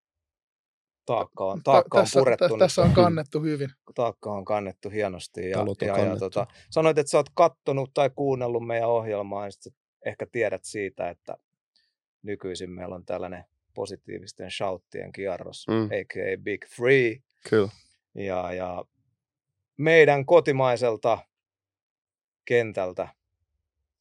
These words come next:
Speaker 1: hyvää viestiä jostain kollegan tekemisestä tai, tai ilmiöstä meidän kentällä. Ja luvallanne herrat, jos olette valmiita, niin voidaan tehdä tällainen kierros. Ehkä tällä kertaa niin, että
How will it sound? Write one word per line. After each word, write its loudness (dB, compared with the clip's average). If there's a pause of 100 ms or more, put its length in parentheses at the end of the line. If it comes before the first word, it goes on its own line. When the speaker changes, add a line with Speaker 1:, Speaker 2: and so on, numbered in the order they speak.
(180)
Speaker 1:
hyvää -4
viestiä -8
jostain -10
kollegan -8
tekemisestä -14 (1120)
tai, -8
tai -12 (480)
ilmiöstä -12 (160)
meidän -14 (480)
kentällä. -8
Ja -8 (1200)
luvallanne 6
herrat, 4 (140)
jos -6
olette -8
valmiita, -2
niin -8
voidaan -6 (500)
tehdä 0
tällainen 0
kierros. -2 (1200)
Ehkä -14
tällä -4
kertaa -8
niin, -10
että -10